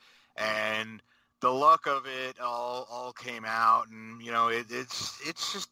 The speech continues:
you know, the way, the way things work. But every year that we get more separated from it,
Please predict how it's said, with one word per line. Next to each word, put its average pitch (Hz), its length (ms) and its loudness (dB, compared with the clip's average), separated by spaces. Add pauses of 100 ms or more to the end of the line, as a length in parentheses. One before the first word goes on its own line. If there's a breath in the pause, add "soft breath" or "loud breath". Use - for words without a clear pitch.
(120)
you 135 120 -2
know, 131 80 6
the 127 80 0
way, 131 240 4
the 127 120 -4
way 139 140 0
things 135 240 -10
work. 160 220 2 (840 soft breath)
But 123 140 0 (100)
every 170 360 -2
year 123 500 -4
that 101 160 -8 (420)
we 117 120 -10
get 120 160 -4
more 123 340 0
separated 107 560 -4
from 98 220 -4
it, 98 160 -8